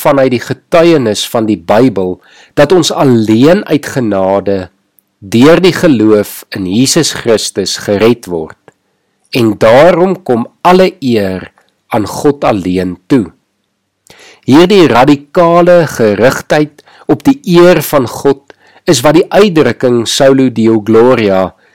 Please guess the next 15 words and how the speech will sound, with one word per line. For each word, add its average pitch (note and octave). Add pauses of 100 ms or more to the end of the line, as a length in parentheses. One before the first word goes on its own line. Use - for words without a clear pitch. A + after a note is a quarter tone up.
(140)
sy E3
diepste F3
betekenis B2+ (100)
en G#2+ (160)
krag C#3
gee. D#2 (1000)
Ons E3+
lewens C3+
behoort A2+ (460)
tot C#3+
die D3
eer D#3
van A2+
God C#3
alleen. E2+